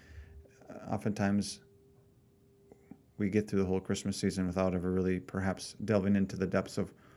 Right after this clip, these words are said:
this whole mystery of God becoming one of us,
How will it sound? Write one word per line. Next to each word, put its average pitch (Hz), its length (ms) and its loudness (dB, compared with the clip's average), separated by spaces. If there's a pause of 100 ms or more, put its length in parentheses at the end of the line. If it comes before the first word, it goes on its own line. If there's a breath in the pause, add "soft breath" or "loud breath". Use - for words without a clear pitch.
(340 loud breath)
this 110 140 -4
whole 113 120 2
mystery 107 400 2
of - 220 -6
God 98 240 2
becoming 98 380 0
one 117 140 4
of 160 80 2
us, 175 280 -2